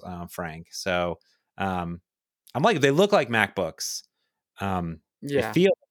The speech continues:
Speaker 1: like MacBooks, but they got ports. And, oh, oh my goodness,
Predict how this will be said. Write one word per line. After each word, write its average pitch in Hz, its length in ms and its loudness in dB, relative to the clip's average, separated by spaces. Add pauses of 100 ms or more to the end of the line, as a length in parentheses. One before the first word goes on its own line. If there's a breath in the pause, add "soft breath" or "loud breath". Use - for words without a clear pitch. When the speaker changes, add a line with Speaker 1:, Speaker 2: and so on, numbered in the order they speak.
Speaker 1:
like 90 260 -2
MacBooks, - 520 -10 (460)
but 98 80 -4
they 123 60 2
got 107 200 2
ports. - 580 -6 (440)
And, 269 340 2
oh, 294 100 2
oh 254 140 0
my 285 100 -2
goodness, 220 240 2